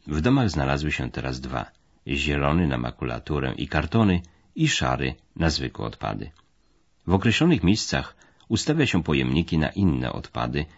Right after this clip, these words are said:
które nadają się do przetworzenia, jak szkło, puszki blaszane, papier i odpady tekstylne. W oddzielny sposób zorganizowano utylizację szczególnie trujących odpadów,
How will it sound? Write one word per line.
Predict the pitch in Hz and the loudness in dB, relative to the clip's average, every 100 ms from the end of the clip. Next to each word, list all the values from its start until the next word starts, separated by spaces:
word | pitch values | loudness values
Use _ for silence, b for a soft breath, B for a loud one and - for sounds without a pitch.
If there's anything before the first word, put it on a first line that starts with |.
| b | b
które | - 160 | 0 4
nadają | 110 69 67 65 | 4 2 0 -2
się | - 64 | -2 -4
do | 65 | -4
przetworzenia, | - 65 69 62 57 55 57 b b | -4 -4 -4 -4 -4 -6 -10 b b
jak | 71 - | -2 -2
szkło, | - 131 113 | 2 4 4
puszki | 78 73 - | 2 -4 -4
blaszane, | 64 60 - 82 71 | -4 -2 2 4 2
papier | 62 64 62 - 62 | 0 -2 -2 -4 -6
i | - 90 | -2 0
odpady | 87 - 64 64 60 | 0 -2 -4 -2 -4
tekstylne. | - - 64 55 55 - _ b b b b b b | -6 -6 -6 -4 -6 -10 _ b b b b b b
W | 90 | 6
oddzielny | 113 170 190 | 8 8 6
sposób | - 131 127 101 | 4 0 2 4
zorganizowano | 90 80 78 73 67 92 | 6 6 4 4 2 2
utylizację | 92 80 71 67 64 71 - 76 | 2 0 0 0 0 -2 0 -2
szczególnie | 78 - 71 82 67 65 | 0 -2 2 2 2 0
trujących | 71 64 67 - - | -2 0 -2 -4 -6
odpadów, | 69 85 80 78 | -2 0 2 0